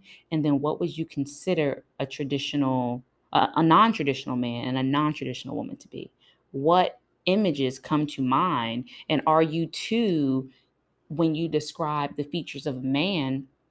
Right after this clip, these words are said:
going more physical and going more personality traits, and when you describe the features of a woman, going more financial and going more,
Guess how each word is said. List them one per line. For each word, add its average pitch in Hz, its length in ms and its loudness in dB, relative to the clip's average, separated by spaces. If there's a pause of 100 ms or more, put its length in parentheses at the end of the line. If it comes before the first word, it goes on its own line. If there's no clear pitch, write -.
(600)
going 147 280 4
more 131 240 0
physical 175 560 0
and 147 120 0
going 139 200 2
more 139 260 -6 (680)
personality 151 540 0
traits, 233 520 -2 (380)
and 160 80 4
when 151 100 6
you 147 60 2
describe 151 320 0
the 143 60 -4
features 147 260 -2
of 143 100 -4
a 127 60 -6
woman, 139 580 0 (260)
going 143 240 2
more 139 140 2
financial 135 760 -6 (200)
and 139 180 0
going 131 280 0
more, 127 640 0